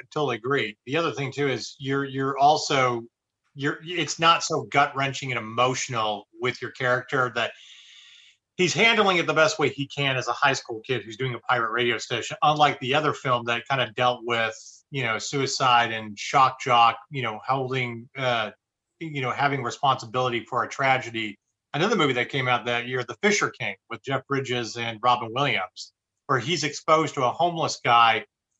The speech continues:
who was the product of a, of, of a guy that he told to go shoot people who really did and killed Robin Williams's, you know,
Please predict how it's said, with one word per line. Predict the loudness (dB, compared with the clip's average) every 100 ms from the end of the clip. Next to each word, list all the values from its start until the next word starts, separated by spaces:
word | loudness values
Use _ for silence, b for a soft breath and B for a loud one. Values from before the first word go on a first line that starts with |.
| _ _
who | -2 0
was | 2 0 -2
the | -8 -4
product | 4 6 6 2
of | 0 0
a, | 0 0 -2
of, | -4 -4 -6
of | -6 -6
a | 0
guy | 4 6 4
that | 0 -6
he | -8
told | -6 -6 -6
to |
go | -6 -6
shoot | -2 -2 -2
people | -8 -6 -2 -2 -2 _ _ _ _ _ -8
who | -2
really | 0 0 0
did | 0 2 2
and | -2 -6 -2
killed | 2 2 2 -4 -20 _ _ -2
Robin | 0 0
Williams's, | -4 -6 -8 -10 -10 -14 _ -8
you | -6
know, | -6